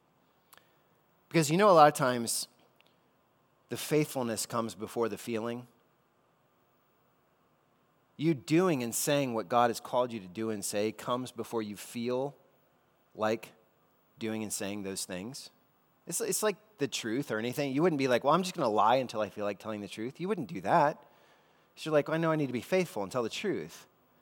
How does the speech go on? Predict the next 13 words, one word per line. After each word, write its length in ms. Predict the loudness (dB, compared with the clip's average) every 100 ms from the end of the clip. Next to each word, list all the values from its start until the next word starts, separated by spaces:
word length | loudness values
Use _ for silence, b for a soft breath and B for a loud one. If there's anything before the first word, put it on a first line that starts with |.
| b b b
Well, 140 | -2 2
you 80 | 4
need 100 | 4
to 40 |
be 80 | 2
faithful 760 | 0 0 0 -2 -4 -4 -8 -8
and 340 | -6 -6 -8 b b b
say 500 | -4 2 4 4 2
and 240 | -2 -6
do 360 | -2 0 0 -2
things 640 | -8 -4 -2 -2 -4 -8
that 300 | -4 -2 -2
communicate 840 | -6 -8 -4 -2 -4 -4 -4 -4 -6